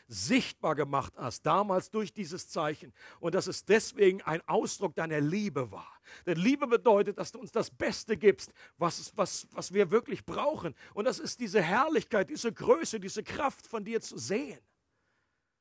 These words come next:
Und ich danke dir, dass du uns liebst.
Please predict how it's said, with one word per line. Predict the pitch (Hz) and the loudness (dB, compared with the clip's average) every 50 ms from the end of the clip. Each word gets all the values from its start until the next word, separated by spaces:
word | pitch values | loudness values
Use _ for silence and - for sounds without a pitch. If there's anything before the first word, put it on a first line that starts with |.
| _ _ _ _ | _ _ _ _
Und | _ - | _ -20
ich | 131 - | -20 -6
danke | _ 185 180 196 214 - - 214 | _ 0 0 0 -2 -6 -6 -2
dir, | 175 165 143 120 101 95 - _ _ _ _ _ | 0 0 0 0 -4 -8 -14 _ _ _ _ _
dass | - - - - - | -12 -12 -10 -10 -4
du | - 175 160 160 160 156 147 - _ _ _ _ _ _ _ _ _ _ _ _ _ _ _ _ _ - _ _ _ _ _ _ _ _ _ _ _ _ | 0 2 4 4 4 0 -2 -10 _ _ _ _ _ _ _ _ _ _ _ _ _ _ _ _ _ -20 _ _ _ _ _ _ _ _ _ _ _ _
uns | 160 160 165 147 - - - 156 | -4 -4 -4 -4 -6 -8 -6 -4
liebst. | 147 147 165 190 226 277 - - - - - - - - - - | -4 -2 0 0 -2 -2 -4 -8 -10 -10 -10 -10 -12 -16 -18 -18